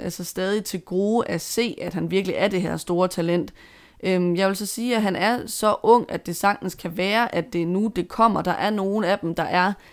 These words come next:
længere om, øh, for alvor at få luft under vingerne. Jeg synes, en god parallel, man kunne lave, det er til Martaj Mohoric, som også kom ind, øh, og kørte professionelt i en meget tidlig alder. Jeg tror også, han var atten.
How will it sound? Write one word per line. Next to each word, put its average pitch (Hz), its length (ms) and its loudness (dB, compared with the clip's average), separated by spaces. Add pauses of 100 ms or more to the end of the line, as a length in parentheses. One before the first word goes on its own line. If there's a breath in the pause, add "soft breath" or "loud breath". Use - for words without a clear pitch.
(200 loud breath)
længere 196 460 4
om, 185 420 4
øh, 165 240 2
for 165 140 -2
alvor 180 280 2
at 160 80 0
få 170 100 -4
luft 190 280 0
under 170 220 -2
vingerne. 196 400 0
Jeg 170 140 -2
synes, 208 280 -2
en 170 220 -2 (340 loud breath)
god 233 220 2
parallel, 190 360 0
man 160 140 -2
kunne 175 220 -2
lave, 180 160 0
det 196 120 0
er 190 40 -4
til 180 180 -4
Martaj 170 380 -2
Mohoric, 196 680 0 (360 loud breath)
som 185 240 0
også 220 280 2
kom 180 300 -2
ind, 214 300 0
øh, 156 300 -2
og 170 80 -6
kørte 170 240 2
professionelt 180 600 0
i 165 60 -2
en 165 80 -2
meget 175 280 4
tidlig 196 320 0
alder. 185 180 4
Jeg 175 140 -2
tror 196 220 4
også, 185 160 2
han 175 100 0
var 175 200 4
atten. 190 360 0